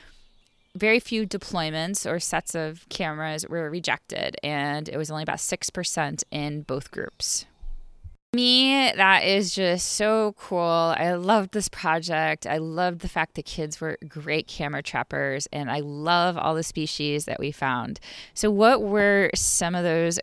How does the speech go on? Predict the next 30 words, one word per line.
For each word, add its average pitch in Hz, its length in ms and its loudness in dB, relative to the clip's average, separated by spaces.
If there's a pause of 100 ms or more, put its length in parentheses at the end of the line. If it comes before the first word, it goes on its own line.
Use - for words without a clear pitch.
cool 170 460 0
species? - 1000 -2 (680)
Well, 196 280 6
here 262 520 8
in 269 220 4
North 214 260 2
Carolina, 180 760 0
we 185 220 -2
had 170 480 2
all 170 180 4
the 214 80 6
species 208 640 0
that 196 80 0
I 170 100 2
talked - 360 -2
about 156 480 2
already. 170 680 0 (640)
And 196 220 6
actually, 196 960 4 (240)
this 180 300 4
is 294 100 2
when 320 100 2
we 294 100 4
first 196 280 2
started 180 320 2
to 185 100 -4
detect - 420 0
the 156 120 0
patterns 151 800 0
of, 143 460 0